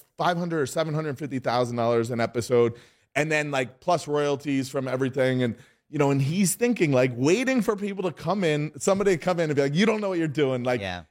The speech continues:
Speaker 1: and it's, like, an inside job, you know, and, like, that's one of the things that I've seen, like, over and over and over from people, eh, you know, especially entrepreneurs, is, like, that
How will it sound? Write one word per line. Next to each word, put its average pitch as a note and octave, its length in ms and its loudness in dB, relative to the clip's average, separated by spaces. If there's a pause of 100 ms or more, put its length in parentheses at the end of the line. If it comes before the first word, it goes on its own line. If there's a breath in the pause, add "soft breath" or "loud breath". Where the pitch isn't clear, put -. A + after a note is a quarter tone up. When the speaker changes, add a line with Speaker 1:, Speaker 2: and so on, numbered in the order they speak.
(120)
Speaker 1:
and D3+ 160 0
it's, D3+ 160 0
like, D3 160 0
an D#3 100 0
inside D3+ 400 0
job, D3 460 0
you B2 140 0
know, D#3 240 2
and, C#3 160 -4
like, C3 200 -2
that's C#3 280 -2
one D3 120 -6
of C#3+ 60 -6
the C3 100 -4
things C3+ 380 -4
that B2 300 -2
I've A#2+ 200 -4
seen, F#3 480 -4
like, A2 240 -2
over B2 460 0
and A2+ 80 -4
over A#2 400 0
and A2 160 -4
over E3+ 400 0
from A2 220 -4
people, A#2 500 0 (340 loud breath)
eh, B2 280 2
you B2 160 -4
know, A#2+ 100 0
especially B2+ 400 -6
entrepreneurs, C#3+ 680 -2
is, A#2+ 100 -6
like, A#2 200 -12
that A#2+ 160 -6